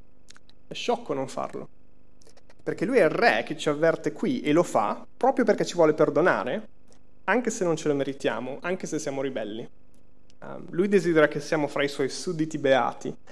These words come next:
fra quelli che entrano a far parte della famiglia di Dio, solo perché hanno deciso di confidare in lui. Vuole includerci nel suo piano per stabilire il regno perfetto,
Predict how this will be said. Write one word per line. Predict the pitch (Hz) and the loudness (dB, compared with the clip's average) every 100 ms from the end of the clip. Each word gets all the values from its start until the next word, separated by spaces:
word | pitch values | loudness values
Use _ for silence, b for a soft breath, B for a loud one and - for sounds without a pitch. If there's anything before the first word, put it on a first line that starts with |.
| B | B
fra | - - | -4 0
quelli | 165 160 | 0 0
che | 156 156 | -4 0
entrano | 185 208 214 202 165 | 2 4 4 2 2
a | |
far | 156 147 | 0 0
parte | - 151 - | 2 0 2
della | 143 | 0
famiglia | 113 139 135 | 2 0 0
di | 131 | -2
Dio, | 135 156 190 - - - - - - - | 2 4 4 2 -10 -14 -14 -14 -14 -12
solo | - - 185 | -6 2 2
perché | 190 170 | 2 2
hanno | 147 143 | 2 2
deciso | 139 - 170 170 | 0 0 -2 -2
di | 156 | -4
confidare | - 151 143 143 135 127 | -2 -4 -2 0 2 4
in | 127 | 2
lui. | 123 117 - - - - - - - - - - - - - - | 0 -2 -4 -10 -14 -14 -14 -14 -14 -14 -14 -14 -14 -14 -14 -8
Vuole | - 139 | 0 2
includerci | 143 143 - 202 233 233 180 | 2 0 -2 2 4 2 0
nel | 156 | 0
suo | 147 143 | 0 -6
piano | - 151 151 170 214 | 0 2 2 2 -2
per | 240 160 | -2 -6
stabilire | 135 - 143 147 139 139 135 - - - - | -6 -6 -4 -2 0 0 0 -4 -14 -14 -10
il | - 147 | -2 2
regno | 147 220 214 | 4 4 2
perfetto, | 160 - - 127 - - 285 | 0 -2 -6 -6 -4 -4 -4